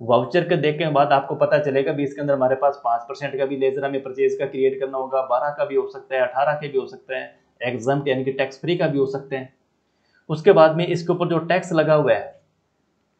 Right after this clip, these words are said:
अब इसका tax का लेजर कैसे बनाना है। अब ये जो tax लगा हुआ है,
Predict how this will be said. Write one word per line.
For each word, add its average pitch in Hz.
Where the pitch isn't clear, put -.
अब 123
इसका 135
tax 160
का 165
लेजर 151
कैसे 143
बनाना 110
है। 98
अब 120
ये 160
जो 156
tax 160
लगा 147
हुआ 151
है, -